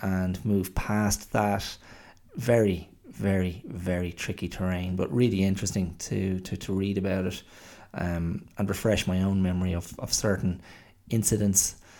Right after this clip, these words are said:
uh, from the Troubles. Uh, but anyway, I'll, I'll get back to that a little bit later. So, where do you start? Like, where do you start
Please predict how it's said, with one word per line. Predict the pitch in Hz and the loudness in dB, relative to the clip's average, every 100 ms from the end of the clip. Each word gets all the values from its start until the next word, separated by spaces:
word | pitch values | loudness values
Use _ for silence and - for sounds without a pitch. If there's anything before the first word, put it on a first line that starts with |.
| - - | -20 -10
uh, | 98 | -8
from | 87 95 95 | -4 -2 -2
the | |
Troubles. | 90 - 98 101 - - - - - - - - - | 0 0 0 0 -2 -4 -14 -20 -20 -20 -20 -20 -8
Uh, | - 110 104 104 - - | -2 0 2 0 -2 6
but | 139 | 8
anyway, | 143 95 95 - | 8 6 0 -2
I'll, | 110 107 107 - | 0 0 -2 -4
I'll | 117 | -4
get | 113 113 | -2 0
back | 143 | -2
to | - | 0
that | 113 101 | 0 0
a | |
little | 98 104 | 0 -2
bit | 98 | -2
later. | 98 104 107 101 95 - - - - - - | 0 0 0 -2 -6 -10 -20 -20 -20 -20 -8
So, | - - 160 143 143 - - - - - - - - - _ _ - - | -2 4 6 8 6 4 -8 -20 -20 -20 -20 -20 -20 -20 _ _ -2 6
where | 240 | 6
do | 285 | 6
you | 285 | 4
start? | - 131 101 - - - | 4 2 0 -2 -8 -6
Like, | - - | -2 0
where | 233 | 2
do | |
you | 135 | 2
start | - - 127 120 98 | 0 2 4 4 2